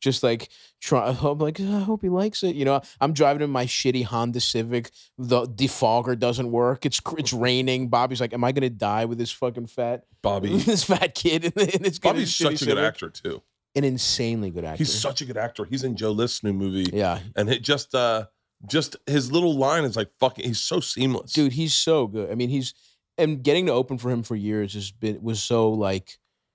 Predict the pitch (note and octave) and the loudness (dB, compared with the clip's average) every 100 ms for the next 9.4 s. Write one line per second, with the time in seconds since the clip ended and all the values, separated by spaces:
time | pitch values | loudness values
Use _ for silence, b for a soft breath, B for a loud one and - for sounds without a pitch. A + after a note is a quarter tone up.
0 | _ _ _ _ _ _ D3 B2 G#2 C3+ | _ _ _ _ _ _ -10 -10 -14 -6
1 | - D#3 G3+ F#3 C#3 D3+ - - C3 C3 | 0 4 4 2 0 -2 -2 -2 -2 -2
2 | - A#2+ A2 C#3 D3 D#3 D3 E3+ F3 C3+ | -2 -6 -2 0 2 2 2 0 0 -2
3 | B2+ B2+ - _ _ _ D3 C#3+ - E3+ | 0 -4 -6 _ _ _ -2 -2 2 2
4 | F3+ - - D3+ - F3 E3+ _ _ _ | 0 -6 -4 -2 2 2 2 _ _ _
5 | _ - B2 B2 E3 F#3+ C#3+ B2+ D3 D3 | _ -2 0 2 2 0 0 0 0 2
6 | C3 A#2 b b _ C#3 A#2+ C#3 A#2 B2 | 0 0 b b _ -2 2 2 4 4
7 | D3 E3 C3 A#2+ G2+ A2+ A2+ A2+ C#3 E3+ | 4 2 2 0 0 -2 0 2 2 2
8 | F#3 - A#2+ A#2+ - - D3+ - - G#2 | 0 -2 2 2 0 -2 -2 -2 -2 -4
9 | - G2+ C#3 | -2 -2 -2